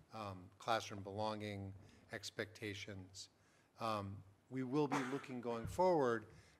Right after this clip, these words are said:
at future enrollment in honors. We, we see it sustaining right now with requests, but we don't really have the numbers and where the students end up when they arrive in the class. So we will have that in the fall,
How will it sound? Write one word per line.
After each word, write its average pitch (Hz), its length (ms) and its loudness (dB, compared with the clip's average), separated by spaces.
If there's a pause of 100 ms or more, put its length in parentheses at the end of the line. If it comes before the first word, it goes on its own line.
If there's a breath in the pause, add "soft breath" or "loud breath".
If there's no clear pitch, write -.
at 107 60 -8
future 147 400 0
enrollment 107 460 -2
in 104 80 -6
honors. 98 500 -8 (480 loud breath)
We, 113 260 -14
we 101 100 -10
see 135 340 -2
it 127 120 -2
sustaining 117 540 -2
right 107 200 -2
now 107 180 -2
with 101 160 -6
requests, 120 760 -2 (360 soft breath)
but 110 100 -8
we 113 100 -2
don't 117 200 -4
really 107 220 -6
have 104 140 -6
the 104 80 -8
numbers 101 500 -8 (380 soft breath)
and 107 80 -8
where 107 120 -4
the 95 100 -8
students 98 420 -6
end 101 160 -6
up 98 140 -6
when 101 180 -4
they 98 100 -4
arrive 95 380 -6
in 90 60 -12
the 90 60 -16
class. 98 540 -6 (380 loud breath)
So - 160 -8
we 110 120 0
will 104 140 -2
have 101 200 0
that 98 180 0
in 95 100 -4
the 92 80 -8
fall, 127 600 2